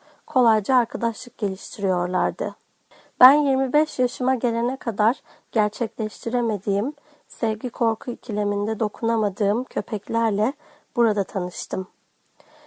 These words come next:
İlk ve kolayca dokunabildiğim köpekler rehber köpeklerdi. Sonra bir köpek sever, hatta bir rehber köpek sahibi olmak için can atar hale geldim. Rollerinden çok fazlası yüklenmiş,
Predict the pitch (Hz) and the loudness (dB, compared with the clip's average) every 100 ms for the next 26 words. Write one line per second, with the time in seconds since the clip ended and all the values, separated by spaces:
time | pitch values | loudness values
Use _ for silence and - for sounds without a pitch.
0 | _ - 320 - 285 - 277 285 302 269 | _ -4 -4 0 -2 2 4 4 2 -2
1 | 233 - 233 208 196 196 214 233 240 214 | -4 -2 -2 -2 -4 -2 -2 -2 -2 -4
2 | 208 190 277 254 247 226 - 226 220 202 | -2 -4 0 0 2 -2 -2 -2 -2 -4
3 | 190 175 180 165 170 180 - _ _ _ | -4 -4 -4 -4 -4 -6 -8 _ _ _
4 | - - _ - - 294 285 277 247 - | -20 -20 _ -8 2 2 2 0 -2 -2
5 | 240 - 262 - 208 196 214 - - - | -4 -4 -6 -2 -2 0 -2 -4 -16 -20
6 | - 247 - 226 233 233 220 208 214 - | -2 -2 0 2 2 2 -2 0 -4 0
7 | 240 233 233 214 240 - 208 202 196 - | 0 0 -4 -4 -6 -2 -2 -2 -2 -2
8 | - 214 226 - - 262 247 226 208 196 | 0 0 -4 -8 -10 -6 -2 0 0 -2
9 | - 185 190 185 175 180 180 165 180 - | -4 -2 0 0 -2 -6 -8 -8 -10 -12
10 | _ _ _ _ _ _ _ _ _ _ | _ _ _ _ _ _ _ _ _ _
11 | _ - - - - - 247 247 277 285 | _ -20 -20 -20 -4 6 6 8 4 2
12 | 302 302 294 - 302 262 247 220 - 285 | -2 -4 -2 -4 0 2 2 2 -4 -4
13 | 254 - 208 196 196 277 | -4 -2 -2 0 -2 -4